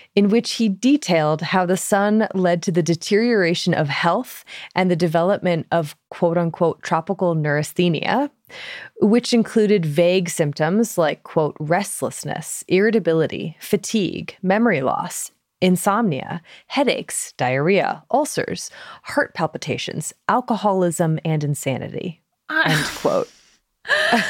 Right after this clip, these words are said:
Speaker 1: So,
Speaker 2: oh my
Speaker 1: like,
Speaker 2: goodness.
Speaker 1: quite the range.
Speaker 2: Mm-hmm.
Speaker 1: And he went on to say that the U S was too sunny for the white people who lived there. Quote, "The American girl is a bundle of nerves.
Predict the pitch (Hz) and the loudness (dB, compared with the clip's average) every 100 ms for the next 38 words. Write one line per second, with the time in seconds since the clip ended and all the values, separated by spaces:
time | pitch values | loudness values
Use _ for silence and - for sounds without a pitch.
0 | 190 247 - 508 453 370 226 214 226 185 | 0 0 2 0 2 0 -2 -2 -4 -4
1 | 185 202 - - - 262 262 - 233 180 | -4 -6 -10 -14 -4 0 0 0 0 2
2 | 151 - 170 190 160 - 262 370 233 233 | 2 0 0 -2 -4 -6 -4 -2 0 0
3 | 339 196 185 202 - - - - _ - | 2 2 0 -2 -8 -10 -12 -16 _ 0
4 | 226 240 247 240 233 220 - 247 214 214 | 4 6 6 4 2 2 2 2 2 2
5 | 202 214 247 262 - 220 - - 285 302 | 2 4 4 2 0 -2 -2 -4 0 0
6 | - 240 247 160 165 165 143 190 - - | 0 0 0 -2 0 0 2 0 0 -4
7 | 220 240 214 180 151 170 - - - 160 | 0 0 0 2 2 0 -2 -4 -2 -2
8 | 151 _ _ _ _ - - 202 - - | -6 _ _ _ _ -8 0 0 0 -10
9 | - - - _ 151 233 233 208 277 349 | -14 -16 -20 _ 2 4 6 4 4 2
10 | - 247 170 151 151 180 190 220 165 151 | 4 4 4 4 4 2 2 2 0 2
11 | 220 269 208 185 143 147 135 - 185 - | 2 4 4 2 2 0 0 -2 -6 -6